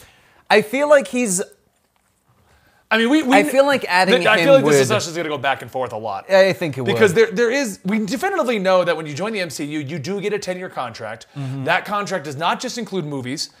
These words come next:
Speaker 2: It includes your workout regime, your diet for the next ten years.
Speaker 1: Yep.
Speaker 2: It includes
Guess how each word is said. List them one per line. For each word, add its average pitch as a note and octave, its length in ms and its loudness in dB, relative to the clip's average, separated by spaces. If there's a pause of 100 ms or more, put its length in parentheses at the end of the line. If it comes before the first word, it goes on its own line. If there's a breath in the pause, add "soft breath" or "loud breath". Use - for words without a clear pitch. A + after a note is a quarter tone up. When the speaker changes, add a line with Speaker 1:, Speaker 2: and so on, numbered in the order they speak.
(120)
Speaker 2:
It - 60 -20
includes D3 280 -8
your C3+ 100 -6
workout G3 400 0
regime, F#3 340 -4
your B2 120 -10
diet C#3+ 480 -4
for E3+ 80 -8
the F#3 80 -4
next F3+ 180 -8
ten F#3 180 -8
years. F3+ 360 -8 (180 loud breath)
Speaker 1:
Yep. B2 200 -4
Speaker 2:
It D#3 40 -4
includes D3+ 500 -8